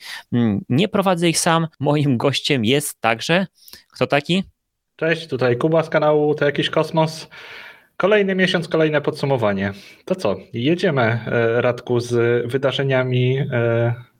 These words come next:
Speaker 2: świeżymi. <laughs>
Speaker 1: No to dobra, to teraz, to teraz jedziemy od razu z prezentacją i, e, z wydarzeniami. No, jak nie trudno było się domyślić po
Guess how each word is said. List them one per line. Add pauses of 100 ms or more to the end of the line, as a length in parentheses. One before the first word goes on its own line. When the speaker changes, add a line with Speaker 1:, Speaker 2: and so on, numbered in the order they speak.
Speaker 2:
świeżymi. (680)
<laughs> (440)
Speaker 1:
No
to
dobra,
to
teraz,
to
teraz
jedziemy
od
razu
z (180)
prezentacją (100)
i, (300)
e,
z
wydarzeniami. (420)
No, (640)
jak
nie
trudno
było
się
domyślić
po